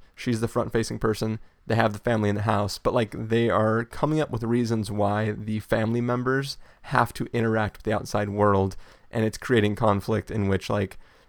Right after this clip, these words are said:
hey, like, the kid, uh, you know, sold some drugs and he owes money to this bad guy, and the guy keeps trying to contact him, like, "Where's my money?" So obviously there's, like,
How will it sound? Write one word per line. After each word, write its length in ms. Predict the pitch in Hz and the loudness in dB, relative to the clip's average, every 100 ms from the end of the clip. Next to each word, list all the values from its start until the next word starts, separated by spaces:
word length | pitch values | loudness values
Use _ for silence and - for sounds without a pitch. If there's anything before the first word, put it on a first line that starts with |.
| - | 2
hey, 220 | 143 107 | 4 4
like, 260 | 107 110 - - - | 2 -2 -6 -20 -6
the 160 | 110 | -2
kid, 540 | - - 151 127 113 110 - - - | -2 4 6 6 4 -4 -12 -20 -2
uh, 420 | 107 104 101 104 | 2 4 4 2
you 80 | 107 | 2
know, 120 | 110 | 2
sold 320 | 101 123 120 - | 2 0 0 -2
some 120 | 110 | 0
drugs 400 | 110 107 107 101 | 4 4 4 0
and 100 | 107 | -2
he 100 | - | 0
owes 240 | 113 101 | 0 2
money 180 | 110 104 | 0 0
to 120 | 101 | 0
this 180 | 110 - | -2 -6
bad 380 | - 110 104 101 | -2 0 2 2
guy, 440 | 101 98 98 98 - | 2 2 0 -2 0
and 260 | 101 101 | 0 2
the 80 | 98 | 2
guy 240 | 104 110 110 | 2 2 0
keeps 300 | - 117 - | -2 -6 -2
trying 260 | 117 104 | 0 0
to 60 | 104 | 0
contact 500 | 110 107 104 107 - | 0 0 0 -2 0
him, 220 | 104 98 | 0 2
like, 180 | 98 98 | 2 4
"Where's 200 | 104 98 | 2 2
my 120 | 98 | 2
money?" 320 | 98 95 107 | 4 2 0
So 140 | 110 - | -2 2
obviously 360 | 110 110 120 | 2 2 0
there's, 300 | 101 98 - | 0 0 0
like, 200 | 107 - | -4 -4